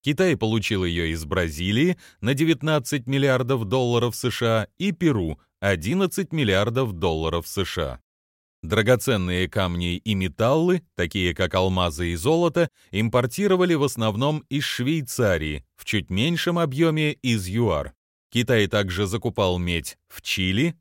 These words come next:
на десять миллиардов долларов С Ш А и Замбии на четыре миллиарда долларов С Ш А, а различные виды каучука в Таиланде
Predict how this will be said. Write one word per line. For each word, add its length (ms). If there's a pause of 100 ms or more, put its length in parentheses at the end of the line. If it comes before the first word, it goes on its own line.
на 160
десять 400
миллиардов 640
долларов 520
С 160
Ш 300
А 40 (220)
и 160
Замбии 720 (140)
на 140
четыре 360
миллиарда 540
долларов 500
С 160
Ш 300
А, 40 (240)
а 120
различные 720
виды 260
каучука 800 (160)
в 120
Таиланде 800